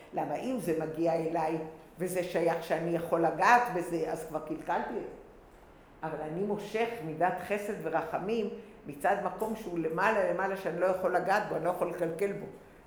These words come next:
אני יכול, אני רק יכול לנסות למשוך ממנו. אז תראו, כי דווקא טעם זה שאין מעשה התחתונים נוגע שם, נמשכים משם הכפרה והתיקון על החטא והחיסרון במעשה התחתונים בעבודה,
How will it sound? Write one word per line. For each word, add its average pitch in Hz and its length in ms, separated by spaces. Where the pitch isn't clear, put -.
אני - 100
יכול, - 400
אני 185 180
רק 214 120
יכול 208 140
לנסות 196 440
למשוך 262 380
ממנו. 180 380
אז 151 140
תראו, 180 280
כי 151 60
דווקא 226 340
טעם 202 260
זה 202 260
שאין 226 440
מעשה 180 280
התחתונים 180 600
נוגע 202 380
שם, 139 100
נמשכים 160 520
משם 220 220
הכפרה 202 480
והתיקון 208 460
על 170 120
החטא 233 360
והחיסרון 170 560
במעשה 165 420
התחתונים 208 560
בעבודה, 170 400